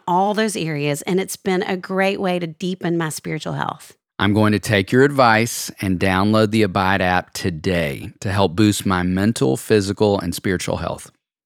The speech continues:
Speaker 1: Right now, we have a special offer for our listeners when you subscribe. Twenty-five percent off your first year when you sign up for the premium subscription,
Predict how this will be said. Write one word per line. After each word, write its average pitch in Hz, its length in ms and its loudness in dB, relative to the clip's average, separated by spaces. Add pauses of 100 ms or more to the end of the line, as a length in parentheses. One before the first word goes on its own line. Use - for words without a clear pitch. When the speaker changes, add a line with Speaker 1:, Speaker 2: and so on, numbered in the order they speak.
Speaker 1:
Right 208 360 2
now, 190 380 4
we 170 200 2
have 208 160 2
a 156 60 0
special 202 600 0
offer 175 380 2
for 165 200 -2
our 156 160 4
listeners 160 640 -2
when 156 180 4
you 156 220 2
subscribe. 147 840 -4
Twenty-five 240 680 0
percent 190 400 0
off 165 200 4
your 165 120 -4
first 180 400 -2
year 170 180 0
when 151 160 0
you 165 140 2
sign 165 260 2
up 156 160 0
for 170 80 -4
the 151 100 -4
premium 202 600 -2
subscription, 165 800 -6